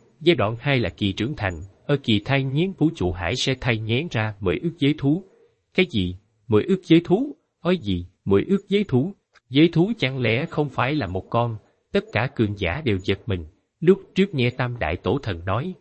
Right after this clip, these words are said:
giới thú hẳn là chỉ là một con chứ. Thiếu niên Tổ Thần tiếp tục nói, vũ trụ hải sẽ thai nghén ra mười ước giới thú.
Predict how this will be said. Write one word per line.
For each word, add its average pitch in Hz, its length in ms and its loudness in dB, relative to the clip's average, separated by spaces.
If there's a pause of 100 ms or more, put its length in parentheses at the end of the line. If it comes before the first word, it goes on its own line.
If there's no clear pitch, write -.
(200)
giới 147 200 4
thú 156 160 2
hẳn 120 360 -6
là 107 120 -2
chỉ 127 260 -4
là 120 120 -4
một 85 240 -10
con 117 240 0
chứ. 131 280 2 (380)
Thiếu 185 180 2
niên 113 320 0
Tổ 110 280 0
Thần 85 260 -6 (100)
tiếp 208 180 2
tục 92 180 -4
nói, 117 300 -4 (300)
vũ 120 240 2
trụ 98 120 0
hải 90 320 -6
sẽ 139 220 -2
thai 120 180 -2
nghén 113 320 -2
ra 113 300 -2
mười 87 120 -4
ước - 220 -4
giới 127 200 4
thú. 117 240 -2